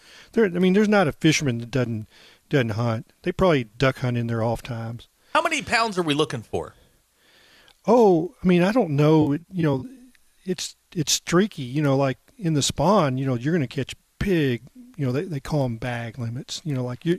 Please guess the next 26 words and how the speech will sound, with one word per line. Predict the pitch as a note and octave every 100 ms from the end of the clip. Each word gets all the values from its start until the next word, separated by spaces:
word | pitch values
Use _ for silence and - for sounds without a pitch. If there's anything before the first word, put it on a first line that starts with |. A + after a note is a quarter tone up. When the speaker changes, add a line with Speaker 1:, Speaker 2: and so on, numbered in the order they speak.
| -
Speaker 1:
you're | F#3+
gonna | F3 - - - - -
catch | F3+ -
a | B2
big | C#3+ E3
sack | - C3+ B2 - -
full | D3 A#2+
of |
fish. | - B2+ C3+ - - -
Speaker 2:
Okay. | F#2 G#2 A#2 - - - -
Speaker 1:
But | C#3+ C3 - A#3 D3
I |
don't | G3 E3
know | C#3
about | E3 A#2 -
this | D3+
time | - C3+
of | A#2
year. | A2 A#2 B2 _ -
This | C#3 F3
is, | C#3 - D#3+ - -
you | C#3
know, | B2
this | D3 G3+
is, | D3+ B2+ - _ _ _ _ _ -
quote, | - D#3 C3+